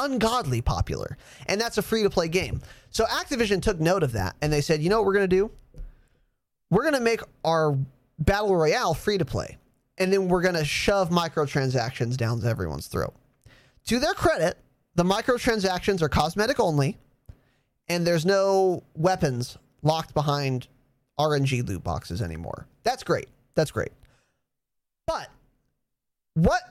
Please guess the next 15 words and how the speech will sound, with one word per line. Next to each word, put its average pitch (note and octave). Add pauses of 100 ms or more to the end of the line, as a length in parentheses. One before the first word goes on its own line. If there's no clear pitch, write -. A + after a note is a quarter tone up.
(120)
a -
free-to-play A#3+
B G#3
R F#3
does E3+
is, F3+
again, F3
it, D#3
it G3+
vastly C4
increases G#3+
their G#3
potential F3+
customer G3
base G#3